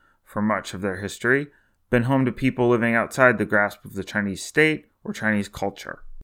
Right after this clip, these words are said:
They have been assimilated into Chinese history through politics, cultural influence, and sometimes violence. Sometimes this has been a more organic process,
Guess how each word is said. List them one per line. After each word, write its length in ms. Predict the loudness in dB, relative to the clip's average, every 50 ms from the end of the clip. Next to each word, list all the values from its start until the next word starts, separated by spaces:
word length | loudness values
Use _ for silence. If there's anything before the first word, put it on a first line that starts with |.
| _ _ _ _ _ _ _ _ _ _ _ _ -2
They 140 | 0 2
have 180 | 2 2 2 2
been 160 | 2 2 0
assimilated 600 | 0 -2 -2 -2 2 2 4 4 4 4 2 0 -2
into 240 | -2 -2 -4 -8
Chinese 460 | -10 -8 -4 -4 -2 -2 -2 -6 -6 -4
history 480 | -6 -6 -4 -2 0 0 2 2 0
through 240 | -2 -4 -6 -8 -8 -4
politics, 760 | 0 2 4 4 4 4 2 0 -2 -2 -2 -6 -16 -16 -16 -14
cultural 420 | -6 -2 -2 -2 0 0 -2 0 2
influence, 600 | 0 -2 0 0 0 2 2 0 -2 -6 -12 -14 -12
and 160 | -10 -10 -8
sometimes 440 | -4 -2 -2 -2 0 -2 -2 -4 -4
violence. 580 | -6 -8 -8 -8 -8 -10 -14 -16 -20 -20 -20 _ _ _ _ _ _ _ _ _ _ _ _ _ _ _ _ _ _ _
Sometimes 600 | -8 -4 -4 -2 0 2 4 4 4 2 0 -4
this 160 | -8 -10 -8
has 80 | -8 -2
been 200 | 0 2 2 2
a 60 | 2
more 280 | 2 2 2 2 0
organic 600 | 0 -2 -4 -4 -4 -2 0 0 -2 -2 -6 -12 _ 0
process, 680 | 2 2 2 4 4 2 2 2 2 -2 -12 -16